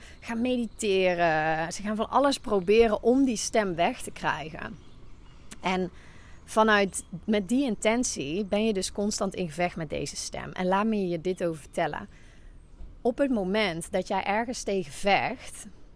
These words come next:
dat doe je alleen op het moment dat er ergens voor jezelf een kern van waarheid in zit. Je bevestigt iets.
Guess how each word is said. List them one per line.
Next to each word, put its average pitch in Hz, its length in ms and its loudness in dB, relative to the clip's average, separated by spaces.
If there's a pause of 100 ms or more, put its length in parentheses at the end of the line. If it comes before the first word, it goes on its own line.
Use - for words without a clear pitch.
(560)
dat 190 180 0
doe 247 140 4
je 240 120 4
alleen 175 840 2 (720)
op 208 160 -2
het 196 140 2
moment 190 760 0 (260)
dat 190 280 0
er - 100 -2 (140)
ergens 226 640 4
voor 190 180 -2
jezelf 190 480 2
een 180 100 -8
kern 190 260 -2
van 156 160 -4
waarheid 165 480 4
in 151 220 -8
zit. - 440 -12 (320)
Je 196 120 -2
bevestigt 208 760 2
iets. - 460 -10